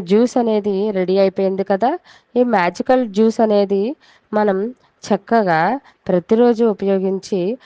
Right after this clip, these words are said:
మంచి ఫ్యాట్ కట్టర్‌గా చేసుకోవచ్చు. దీన్ని చక్కగా ఎయిర్ టైట్ కంటైనర్‌లో కూడా స్టోర్ చేసుకోవచ్చు. ఇప్పుడు మనం ఏం చేయాలి అంటే, ఒక గ్లాస్ గోరువెచ్చటి నీటిని తీసుకోవాలి.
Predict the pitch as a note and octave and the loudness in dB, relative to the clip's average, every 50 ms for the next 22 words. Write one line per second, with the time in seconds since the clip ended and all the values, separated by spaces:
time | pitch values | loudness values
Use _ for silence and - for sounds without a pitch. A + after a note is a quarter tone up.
0 | _ _ _ - F#3 F#3 G3+ G3 - D4 - - A3+ F#3 F#3 F#3+ - - G3+ F3+ | _ _ _ -4 -2 -2 -2 0 -2 -4 0 0 0 0 0 -2 -2 -2 -2 0
1 | - F3+ E3+ E3+ F3+ G#3+ A3 - A3 F#3 E3+ E3 - - - C#3+ C#3+ C#3+ C#3+ - | 2 2 2 2 0 -2 -2 -2 -4 -4 -4 -4 -8 -6 -4 -2 -2 -4 -4 -6
2 | - D3+ D#3 - _ _ _ - - _ - G3+ G3+ A#3+ B3+ B3 A3+ - A3+ G3+ | -10 -10 -10 -10 _ _ _ -20 -20 _ -6 0 2 2 2 2 0 -2 -2 -2
3 | G3 - G#3+ G#3+ G#3+ A3 G#3+ G3+ F#3 F#3+ G#3 G#3+ - A#3+ A3+ A3 G#3+ - - F#3+ | 0 0 0 2 2 2 2 2 2 2 0 -2 -2 -2 -2 -2 -2 -2 -2 -2
4 | F3+ F3+ - F#3+ F#3+ F#3+ F#3 F#3 F3+ F#3 F3+ F3+ - - F3+ G3+ A3+ - - G#3 | 0 0 -2 -2 0 0 0 0 0 0 0 0 0 0 0 0 0 0 2 2
5 | F#3 F3 E3 - E3 D3+ D3 - - - - D3+ D3+ D3 - - - - - _ | 2 2 0 -2 -6 -6 -6 -6 -10 -10 -6 -6 -6 -6 -8 -10 -12 -12 -12 _
6 | _ - - - _ _ - G3+ G3 - G#3 G#3 G#3 G3+ G#3 G3 F#3 F3 F#3 G3 | _ -20 -20 -20 _ _ -2 -2 2 2 0 2 2 2 2 2 2 2 0 0
7 | - - A3+ G#3 G#3 G#3 G3+ G3+ G3 F#3+ F#3 G#3 G3+ F#3 F3+ A3 D4+ - - - | 0 0 2 2 2 2 2 2 0 0 0 0 2 2 2 0 -2 -6 -10 -20
8 | - _ - F3+ F3 - G#3 F#3+ E3+ F3+ F3+ F3+ G3 B3 C#4+ - - G3+ F#3+ F#3+ | -20 _ -6 -6 -2 0 0 0 2 2 2 2 2 0 -2 -2 0 2 4 4
9 | G3 G3+ G#3+ G#3+ G#3 - B3 G#3 - G#3+ G3 F#3 F#3 G3+ G#3+ G3+ - F3 D#3 - | 4 2 0 -4 -4 -4 -6 -4 -2 -4 -4 -2 -2 -4 -6 -4 -8 -8 -10 -10
10 | - _ - D3+ D3 C#3+ D3 C#3+ C#3 C#3+ - | -12 _ -4 -4 -2 -2 -2 -2 -2 -2 -4